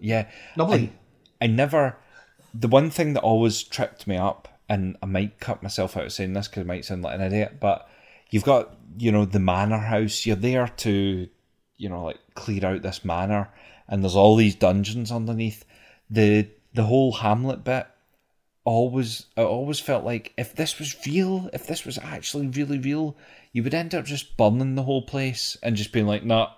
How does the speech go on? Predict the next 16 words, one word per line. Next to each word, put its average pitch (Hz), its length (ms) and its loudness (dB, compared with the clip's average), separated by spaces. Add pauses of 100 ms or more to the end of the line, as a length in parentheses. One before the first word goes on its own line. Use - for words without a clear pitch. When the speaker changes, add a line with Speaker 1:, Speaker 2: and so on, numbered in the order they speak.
(140)
Speaker 1:
we're 104 140 0
not 110 160 2
going 113 120 -2
up 107 140 0
there 107 180 2
again. 95 500 2 (400)
Let's 113 200 0
just 131 180 -2
rebuild 107 400 4
the 101 60 -4
town 101 300 2
and 98 120 -2
put 107 120 -2
a - 40 -4
co-op 101 480 -2
in, 110 260 0